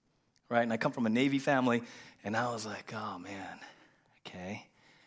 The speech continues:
R O T C, you get to be an officer," and, you know, s-, all that stuff that comes with benefits and all this. And I was like, I got the application, and I was like, filled it out, and I'm like, "Okay," came down to the day of, and I'm like, "I gotta turn this in or not."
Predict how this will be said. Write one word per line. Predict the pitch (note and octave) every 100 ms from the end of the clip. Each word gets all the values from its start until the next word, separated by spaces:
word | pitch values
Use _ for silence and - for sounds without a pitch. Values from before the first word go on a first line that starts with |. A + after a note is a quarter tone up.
| _
R | F#2+ G2
O | G#2
T | G2+ G#2
C, | F#2 - F#2+
you | F2+
get | F2
to | F2
be | E2+
an | E2+
officer," | G#2 A2 G2+ - A2 G#2 G2+
and, | F#2+ F2 - - -
you | C3+
know, | A2
s-, | G2 - - _ _ -
all | A2+
that | A2 G#2+
stuff | - A2+
that | G#2+
comes | - A2 G2
with | F#2+ _ _ _ _ _
benefits | - E3 E3 E3
and | D3
all | C#3
this. | D#3+ - - - - - - -
And | D3+
I | G3
was | F#3 D3+
like, | D3+ A#2
I | A#2
got | C#3+
the | C3+
application, | A2+ - - A#3 A3 A3+
and | A3 G3
I | B2
was | B2 B2
like, | A2 B2 - -
filled | - F#3 D#3
it | F#3
out, | A3 G3
and | E3
I'm | E3
like, | D3+ - - - -
"Okay," | - D#3
came | - D3
down | C#3 D3
to | C3+
the | A#2
day | A#2 B2 A#2+
of, | A#2 G#2
and | G#2+
I'm | G#2+
like, | G2+
"I | G#2+
gotta | G#2+ G2+
turn | - B2+
this | B2 -
in | C3+
or | A2+
not." | G#2+ A2+ A2+ -